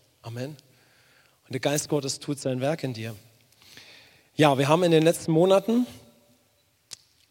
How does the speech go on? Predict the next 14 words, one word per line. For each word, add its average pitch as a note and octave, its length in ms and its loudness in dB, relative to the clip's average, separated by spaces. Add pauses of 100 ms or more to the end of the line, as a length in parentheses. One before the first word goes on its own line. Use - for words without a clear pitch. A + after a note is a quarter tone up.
(140)
haben C#3 240 -2
wir, C3+ 320 2 (1120)
wie C#3+ 100 -2
wir C#3 100 0
wissen, E3+ 240 0
so C#3+ 80 0
auf C#3 100 -6
den C#3+ 160 -4
Alltag E3+ 320 -2
geschaut. F3+ 460 -4 (720)
Und C#3 160 -6
wir C#3 80 -6
haben C3+ 160 -6
festgestellt C#3+ 800 -4